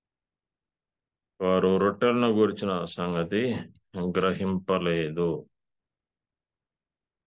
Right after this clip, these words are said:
ప్రభువారు మన కొరకు ఈ మాటలు దీవించునుగాక. ఆ,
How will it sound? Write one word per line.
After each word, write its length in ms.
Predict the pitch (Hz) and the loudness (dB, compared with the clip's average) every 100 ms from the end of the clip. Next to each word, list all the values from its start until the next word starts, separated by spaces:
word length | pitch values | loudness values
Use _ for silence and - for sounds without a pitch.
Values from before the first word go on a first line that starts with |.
| _ - | _ 0
ప్రభువారు 600 | 110 117 143 139 127 120 | 0 4 6 8 8 6
మన 280 | 110 107 101 | 6 4 4
కొరకు 260 | 107 101 | 2 2
ఈ 60 | 95 | 2
మాటలు 640 | 92 90 90 98 92 87 82 | 0 0 -2 -2 0 0 0
దీవించునుగాక. 840 | 85 87 92 87 82 78 71 - 160 156 _ _ _ _ _ _ _ _ _ _ _ _ _ _ _ _ _ _ _ _ _ - 92 | -2 -4 -4 -6 -4 -4 -4 -2 -2 -4 _ _ _ _ _ _ _ _ _ _ _ _ _ _ _ _ _ _ _ _ _ -6 0
ఆ, 420 | 90 82 82 | 2 2 0